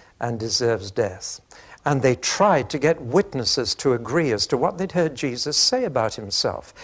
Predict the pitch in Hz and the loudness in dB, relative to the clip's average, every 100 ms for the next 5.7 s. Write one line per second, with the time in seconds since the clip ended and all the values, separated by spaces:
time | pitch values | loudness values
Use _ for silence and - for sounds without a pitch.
0 | - - 147 143 - 143 123 139 127 160 | -14 0 0 2 2 2 2 -2 -2 0
1 | 202 123 90 - _ _ _ _ _ _ | 2 0 -6 -16 _ _ _ _ _ _
2 | - - - 160 139 - 202 208 165 131 | -20 -12 0 2 2 2 4 4 4 4
3 | 143 110 190 151 113 - 147 156 143 143 | 2 4 4 4 0 0 2 4 4 4
4 | 196 185 - 170 127 104 - 180 180 147 | 4 4 2 0 0 0 2 2 0 -8
5 | 123 143 123 110 98 - - | -2 0 0 -6 -10 -8 -8